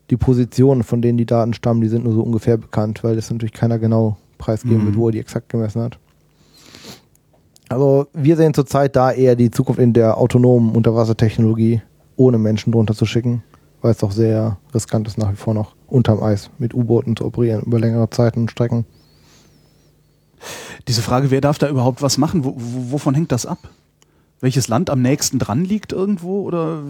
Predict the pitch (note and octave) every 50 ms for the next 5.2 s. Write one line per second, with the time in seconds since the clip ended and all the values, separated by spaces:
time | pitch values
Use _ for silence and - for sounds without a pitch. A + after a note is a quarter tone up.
0 | C#3+ D3 D3+ C#3 C3 D3 C#3 C3 B2 C3+ D3 C#3+ C3 C#3+ C#3 - C#3+ C3+ C3 C#3
1 | C3+ B2 B2+ - - C3+ A#2 - B2+ B2+ - B2+ B2+ - _ _ _ _ - D3+
2 | D#3+ E3+ E3+ E3+ D3+ C#3+ - E3 D#3+ D3+ C#3+ C#3+ C#3 - D3 C#3 C3+ C3+ C3+ C3+
3 | C3 C3+ C3 - - D3+ D#3 D3 C3+ - C#3 C#3 C#3+ C#3+ C#3 C3 C#3+ C#3+ D3 C3+
4 | B2+ B2+ C#3+ D3 C#3 D3 C3+ C3+ C#3 C#3 C3 C#3 C#3+ D3 D3+ D#3+ E3 - - A#2+
5 | A#2 A2+ G#2+